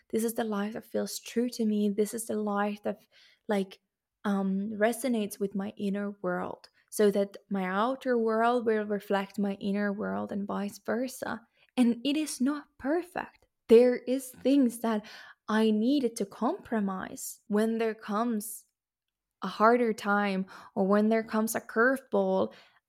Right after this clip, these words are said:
I have the flexibility, trust, and belief that this shall pass too, and that I am coming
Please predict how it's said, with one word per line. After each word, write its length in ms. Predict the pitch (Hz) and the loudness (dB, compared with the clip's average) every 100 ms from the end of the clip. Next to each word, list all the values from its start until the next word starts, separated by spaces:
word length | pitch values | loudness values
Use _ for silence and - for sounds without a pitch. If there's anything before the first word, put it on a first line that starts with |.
| - | -2
I 320 | 220 262 247 | 2 4 2
have 500 | - 220 214 254 233 | 0 -2 0 0 -2
the 80 | 214 | -8
flexibility, 1040 | - 233 - - 190 196 233 - - 208 | -4 -4 -4 -6 -6 -4 -6 -6 -6 -6
trust, 560 | - - 214 247 - 226 | -6 -4 -2 -2 -2 -2
and 120 | 202 | 0
belief 680 | 196 190 214 247 202 202 - - _ | 0 2 4 4 0 -4 -14 -20 _
that 260 | 220 208 - | -10 -10 0
this 400 | 220 220 - - | 0 0 -8 -16
shall 440 | - - 214 208 214 | -12 -6 -4 -4 -6
pass 560 | - - 208 220 - | -8 -6 -6 -6 -12
too, 400 | - - 302 233 - _ _ _ _ _ _ _ | -10 -2 -2 -2 -8 _ _ _ _ _ _ _
and 240 | 226 220 214 | 4 6 4
that 240 | 208 208 | 2 0
I 500 | 208 202 208 220 220 220 | 2 2 2 2 0 -2
am 260 | 190 196 | -2 -2
coming 600 | - - 214 233 226 202 | -4 -2 -2 0 -2 -2